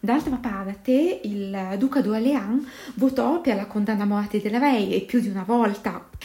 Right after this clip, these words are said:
perché la maggioranza si, si raggiunse con, eh, dopo una serie di votazioni. E comunque nei negozi, eh, che c'erano all'interno del Palais Égalité fu comprato il coltello che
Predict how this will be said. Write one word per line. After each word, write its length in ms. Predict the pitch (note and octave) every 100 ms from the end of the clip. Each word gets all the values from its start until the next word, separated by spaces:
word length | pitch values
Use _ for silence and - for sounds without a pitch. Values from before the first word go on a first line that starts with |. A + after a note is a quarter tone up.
| -
perché 340 | - G3 B3+ A3
la 60 |
maggioranza 1000 | G#3 G#3+ C4 B3+ A#3 A#3+ B3+ B3+ C4 C4
si, 600 | - A3+ G3+ G3+ G3+ G#3
si 180 | - A#3
raggiunse 800 | A3+ G3 A3+ A#3+ B3 - C4 B3+ - - -
con, 420 | - A#3 A#3 A#3
eh, 560 | A#3 A#3 A3+ A3 G#3 G#3+
dopo 200 | B3 B3
una 140 | B3+ G#3+
serie 260 | - A#3+
di 80 | A3
votazioni. 800 | F#3 - - - G3+ F#3+ F#3+ G3 - - - - A#3+
E 120 | E4
comunque 840 | C#4+ C#4+ G#3 G3 G#3 B3+ C#4 F#4 D4+
nei 240 | A3 G#3
negozi, 840 | A3 A3+ C4 A#3 - - G3+ G3 G3 - - -
eh, 480 | A3 G#3 F#3+ F#3+ F#3+
che 100 | G#3
c'erano 580 | G#3 D4 C4+ G#3+ G3 G3+
all'interno 680 | G3 G3 G#3+ A3 B3+ C4 G#3
del 520 | G3+ G3 G3 F#3+ G3
Palais 320 | B3 B3 C#4 -
Égalité 580 | G#3+ C4+ C4+ G3+ A#3 A#3+ - -
fu 140 | - D4
comprato 460 | C#4 C#4 F4+ D4+
il 80 | A#3
coltello 800 | D#4 G#4 C#4 F3+ G3 G3+ - -
che 380 | - C#4 -